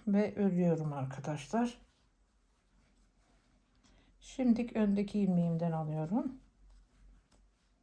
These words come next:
Evet, şimdi arkadaki,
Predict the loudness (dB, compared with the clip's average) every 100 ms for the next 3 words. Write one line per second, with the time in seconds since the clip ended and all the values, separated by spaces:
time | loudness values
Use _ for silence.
0 | _ _ _ _ _ _ _ _ _ _
1 | _ _ _ _ -20 _ _ _ _ _
2 | _ _ _ _ _ _ -2 -2 -2 -8
3 | -4 4 4 4 6 6 4 0 2 0
4 | 0 -2 -2